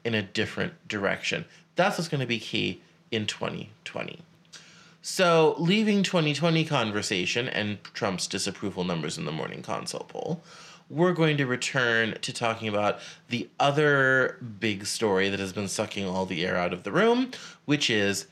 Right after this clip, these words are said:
impeachment. Now, impeachment has kind of been heating up. The Intelligence Committee finished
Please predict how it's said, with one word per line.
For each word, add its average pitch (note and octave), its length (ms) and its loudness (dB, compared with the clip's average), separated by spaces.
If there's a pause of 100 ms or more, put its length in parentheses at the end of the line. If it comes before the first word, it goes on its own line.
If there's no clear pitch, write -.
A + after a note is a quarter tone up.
(160)
impeachment. G#2+ 640 -2 (1400)
Now, B2 540 2 (400)
impeachment F3 800 2 (680)
has C#3+ 280 0 (300)
kind C#3 260 2
of B2+ 100 2
been B2 140 0
heating C#3 320 0
up. A#2 240 2 (260)
The B2 100 0
Intelligence C#3+ 640 2
Committee A#2 380 0
finished A2+ 560 -2